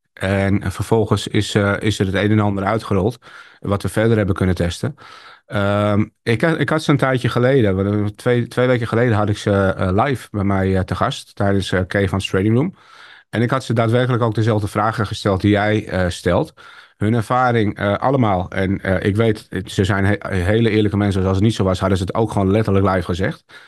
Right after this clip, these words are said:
Eh, en dat had ik ze ook gestimuleerd van tevoren. Eh, van zeg gewoon, eh, hoe je ervaring is. Eh, hun ervaring was gewoon echt goed. Eh, en de learning curve, dus de, de, eh, de moeilijkheidsgraad om het aan te leren,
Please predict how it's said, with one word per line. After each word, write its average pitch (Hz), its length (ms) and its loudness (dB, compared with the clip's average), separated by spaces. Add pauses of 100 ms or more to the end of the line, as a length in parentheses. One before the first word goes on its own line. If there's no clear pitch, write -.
(280)
Eh, 98 300 -2
en 104 60 0
dat 104 120 0
had 110 100 0
ik 104 120 0
ze 107 80 2
ook 98 120 0
gestimuleerd 92 520 2
van 110 120 0
tevoren. 113 480 0 (360)
Eh, 95 180 -2
van 92 120 -2
zeg 98 180 0
gewoon, 92 300 0
eh, 87 240 0
hoe 92 140 4
je 95 60 4
ervaring 101 460 0
is. 139 180 -4
Eh, 98 220 0
hun 107 120 4
ervaring 117 420 2
was 101 100 0
gewoon 95 180 -4
echt 104 180 -2
goed. 147 300 -2 (640)
Eh, 104 400 0 (140)
en 110 420 0
de 98 640 0
learning 120 360 2
curve, 117 260 2
dus 104 200 -2
de, 98 340 2
de, 95 420 0
eh, 90 260 0
de 92 400 2 (100)
moeilijkheidsgraad 101 1080 0
om 98 80 0
het 101 80 0
aan 113 220 2
te 104 100 0
leren, 90 380 -2